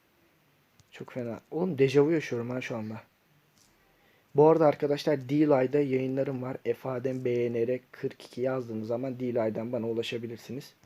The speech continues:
Oradan yayınlar yapıyorum. Lemon dağıtıyorum herkese. Bakın limon değil lemon. Orada öyle dendiği için. Öyle yani. Kazanmak isteyenler varsa kolaylıkla limon.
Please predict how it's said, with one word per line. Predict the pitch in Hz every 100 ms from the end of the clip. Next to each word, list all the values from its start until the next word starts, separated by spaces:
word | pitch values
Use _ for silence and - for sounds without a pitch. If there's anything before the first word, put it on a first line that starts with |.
| _ _ _ _ _ _ _ -
Oradan | 135 131 135
yayınlar | 131 127 131 131
yapıyorum. | 123 117 131 139 127
Lemon | 131 131 135 127
dağıtıyorum | 110 104 - 107 104
herkese. | 104 - 107 110
Bakın | 110 - 107
limon | 113 113 120
değil | 139 117
lemon. | 120 104 104 - -
Orada | 127 120 117 -
öyle | 123 113 104
dendiği | 98 95 95
için. | - 160 _ _ _ _ _ - - - - - - - - - _ _ _ - _ _ _
Öyle | 185 196 151
yani. | 113 104 101 98 - - -
Kazanmak | 147 143 151 151
isteyenler | - - 147 143 143
varsa | 151 127 110
kolaylıkla | - 117 107 104 -
limon. | 101 104 104 110 113 151 165